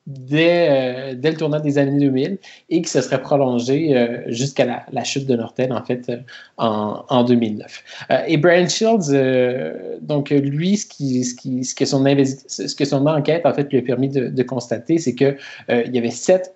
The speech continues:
comptes de, d'employés de Nortel, dont celui du P D G de l'époque, Frank Dunn, qui avait été, euh, piraté, qui était utilisé, en fait, pour télécharger, exfiltrer des, des documents qui, euh, aboutissaient, selon, euh, encore une fois, l'enquête de, de Brian Shield,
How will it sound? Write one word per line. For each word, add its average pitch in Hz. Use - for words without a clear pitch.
comptes 143
de, 113
d'employés 127
de 143
Nortel, 139
dont 143
celui 151
du 131
P 139
D 131
G 143
de 135
l'époque, 120
Frank 127
Dunn, 135
qui 139
avait 127
été, 131
euh, 117
piraté, 156
qui 170
était 139
utilisé, 143
en 135
fait, 156
pour 147
télécharger, 143
exfiltrer 160
des, 127
des 135
documents 123
qui, 180
euh, 123
aboutissaient, 139
selon, 117
euh, 107
encore 104
une 113
fois, 127
l'enquête 120
de, 120
de 127
Brian 110
Shield, 160